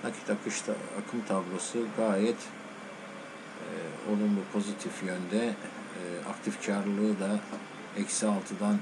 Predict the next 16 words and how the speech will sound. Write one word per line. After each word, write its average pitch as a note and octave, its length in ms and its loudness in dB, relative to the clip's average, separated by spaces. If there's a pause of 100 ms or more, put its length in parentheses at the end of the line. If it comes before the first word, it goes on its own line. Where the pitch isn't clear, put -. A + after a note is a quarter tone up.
(120)
eksi - 280 -2 (200)
üçe - 240 4 (920)
azalmış. F#2+ 680 2 (220)
Öz G#2 200 -2
kaynak G2+ 420 2
karlılığı F#2+ 560 4 (460)
ne G#2 60 8
yazık G2+ 480 4
ki G#2 200 8 (320)
yüzde F#2+ 280 0 (160)
otuz G2 180 -4 (100)
dörtten G#2 460 0 (200)
yüzde F#2 280 -2
on G#2 260 4
yediye F#2+ 600 2 (160)
azalmış. F#2+ 680 -2